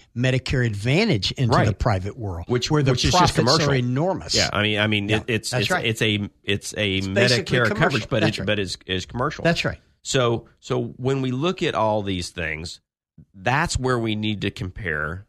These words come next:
Speaker 2: the profit margins, and that's where
Speaker 1: Yep.
Speaker 2: all of the arguments and all the
Speaker 1: Yep.
Speaker 2: ranting starts to, starts to make some sense,
Speaker 1: Yep.
Speaker 2: right? So,
Speaker 1: Yep.
Speaker 2: all right, we're gonna, we're gonna shift. We're gonna talk a little bit about digital apps and
Speaker 1: The
Speaker 2: wearables.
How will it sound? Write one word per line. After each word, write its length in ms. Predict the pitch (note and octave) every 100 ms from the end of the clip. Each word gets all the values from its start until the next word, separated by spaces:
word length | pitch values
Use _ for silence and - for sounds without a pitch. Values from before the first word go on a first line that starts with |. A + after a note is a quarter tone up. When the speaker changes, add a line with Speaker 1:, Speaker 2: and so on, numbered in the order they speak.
| _
Speaker 2:
the 100 | E2
profit 420 | - E2+ D2 C#2+
margins, 560 | - C2 A#1+ C#3 - - _ _ _ _
and 200 | F#2+ G2
that's 280 | A2 B2 -
where 380 | A#2 A2+ G#2 G2+ -
Speaker 1:
Yep. 140 | F2 -
Speaker 2:
all 220 | A#2 C3
of 60 | A#2+
the 60 |
arguments 480 | G#2+ A2 G#2+ G#2+ G#2
and 100 | G2+
all 160 | G#2 A2
the 100 | G2+
Speaker 1:
Yep. 60 | F#2+
Speaker 2:
ranting 580 | G2 G2 G2 F2+ F2+ - _ -
starts 340 | - G#2+ -
to, 200 | G2 -
starts 300 | - G#2+ G2+
to 60 | F2+
make 180 | F2 -
some 160 | C#2
sense, 380 | C2+ A1 - -
Speaker 1:
Yep. 80 | E2+
Speaker 2:
right? 160 | E2+ - _ -
So, 80 | G2
Speaker 1:
Yep. 100 | - - _ _ -
Speaker 2:
all 80 | C#3+
right, 40 | D#3+
we're 160 | A#3
gonna, 140 | G#3+ E3
we're 180 | A#3 B3+
gonna 180 | F#3
shift. 460 | A#2 - F3+ E3 -
We're 100 | C#3+
gonna 140 | D3
talk 260 | C3+ D3+ C#3+
a 60 | C#3
little 200 | D3 B2+
bit 160 | C3+
about 500 | B2+ A#2+ A#2 A2 - _ _ - _ _ G2+
digital 360 | C#3 C#3 C#3+
apps 400 | A#2 A#2+ B2+ -
and 160 | G#2 G#2
Speaker 1:
The 40 |
Speaker 2:
wearables. 220 | G#2 G#2